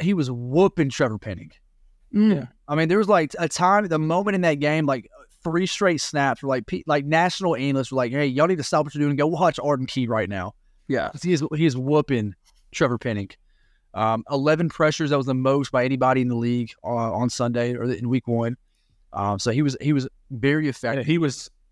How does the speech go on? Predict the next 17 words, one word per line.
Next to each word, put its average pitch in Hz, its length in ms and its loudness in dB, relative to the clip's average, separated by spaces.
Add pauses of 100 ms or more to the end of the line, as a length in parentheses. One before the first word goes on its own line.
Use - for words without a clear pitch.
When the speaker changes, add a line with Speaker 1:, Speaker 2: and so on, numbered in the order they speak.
Speaker 3:
he 175 160 0
was 160 160 2
tied 139 320 0
in 139 100 2
pass 135 320 -4
rush 135 240 -4
win, 139 240 0
win 151 420 0
rate 139 280 2
with, 127 240 0
uh, 123 260 0
with 131 140 -4
Leonard 135 300 2
Floyd 135 300 -2
from 123 160 -4
Buffalo, 123 440 0
but 120 340 -2